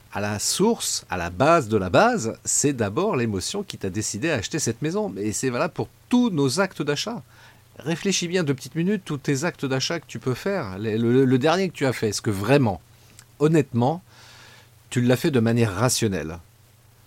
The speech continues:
En te disant, voilà, euh, j'achète, euh, cette voiture parce que, euh, elle consomme peu, et cetera. Alors, c'est peut-être des arguments, effectivement, que tu as pris en compte pour acheter ta voiture, mais cette voiture-là, précisément, celle que tu as achetée précisément,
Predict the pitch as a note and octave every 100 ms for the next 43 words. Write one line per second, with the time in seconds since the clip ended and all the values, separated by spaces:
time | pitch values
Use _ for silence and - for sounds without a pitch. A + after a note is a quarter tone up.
0 | - F#2+ F#2 F2+ G#2 C3 A#2+ G2+ G2 A2+
1 | B2 A#2+ F#2+ E2+ D2 D2+ - - - -
2 | - - F#2 G#2 G#2+ - A#2+ A#2 A2+ G2
3 | F#2+ F2+ - G2+ F#2+ G2+ - G#2+ A2 A#2+
4 | B2+ B2+ - G#2+ - - A#2 A#2+ A#2+ A#2+
5 | G#2 F2 E2 G2 G#2 - G2 - G#2+ G2
6 | - A#2 B2 A2+ - F2+ F#2 - C#2 -
7 | - - - B2 A2 G#2 G#2 B2+ G3+ F3
8 | - G2+ A2 A#2 A#2 G2+ - - F#2+ -
9 | G2 F#2+ C3 A#2 G2+ F2 - F#2+ G2 F#2
10 | A#2+ F#3+ E3+ - - - - G#2 A#2 -
11 | F3 D#3+ D3 C#3+ C3+ B2+ A2 - - E3+
12 | D3+ - A2+ G2 F2 D#2 - - - -
13 | - E3+ C#3 B2+ - A#2 A2 - - -
14 | - B2 - F#2+ F#2 D#2+